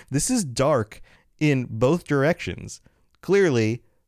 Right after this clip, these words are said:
this executive was doing bad things at Nuka-Cola. But her response to this was equally terrible, taking out his son, killing this man's child, and trying to get him as well.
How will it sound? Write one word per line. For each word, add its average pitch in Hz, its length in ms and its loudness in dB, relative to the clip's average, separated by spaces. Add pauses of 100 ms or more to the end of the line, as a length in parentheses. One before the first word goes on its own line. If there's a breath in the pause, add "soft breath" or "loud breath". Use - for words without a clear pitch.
this 127 220 0
executive 120 600 0
was 104 180 -4
doing 117 380 0
bad 110 380 -2
things 101 420 -4
at 92 100 -6
Nuka-Cola. 98 680 -4 (360)
But 156 140 -2
her 196 120 2
response 185 480 -2
to 165 100 -4
this 143 200 -2
was 147 200 -2
equally 170 400 -4
terrible, 156 680 -4 (460)
taking 170 360 -4
out 151 200 -4 (420)
his 156 260 -4
son, 127 640 -4 (1040)
killing 147 600 -2 (440)
this 156 240 -4
man's 143 420 -4 (120)
child, 110 680 -6 (600)
and 131 180 -2
trying 175 300 -2
to 143 80 -12
get 143 240 -4
him 175 220 0
as 117 140 -4
well. 113 480 -6